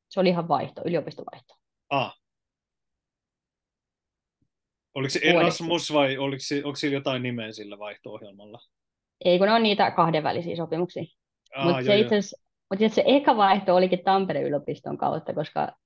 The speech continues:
Speaker 1: Tampereen yliopisto oli sellainen jännä kahdenvälinen sopimus, ihan erittäin randomin kiinalaisen yliopiston kanssa Nanjingissa keskellä ei mitään.
Speaker 2: Joo.
Speaker 1: Jo,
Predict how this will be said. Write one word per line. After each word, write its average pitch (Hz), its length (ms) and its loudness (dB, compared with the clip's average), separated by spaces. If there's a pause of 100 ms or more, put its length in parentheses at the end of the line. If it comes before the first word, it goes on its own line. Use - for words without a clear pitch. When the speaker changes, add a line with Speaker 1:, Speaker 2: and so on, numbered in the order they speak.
(140)
Speaker 1:
Tampereen 196 360 4
yliopisto 151 380 0
oli 147 140 0
sellainen 143 400 -2
jännä 147 600 0 (920)
kahdenvälinen 220 720 4
sopimus, 196 640 0 (120)
ihan 208 420 -2 (160)
erittäin 208 520 -2
randomin 151 460 -2
kiinalaisen 143 520 -4
yliopiston 143 600 -4
kanssa 139 340 -4
Nanjingissa 151 560 -2
keskellä 151 440 -4
ei 123 140 -4
mitään. 160 580 0
Speaker 2:
Joo. 139 180 2 (540)
Speaker 1:
Jo, 180 180 4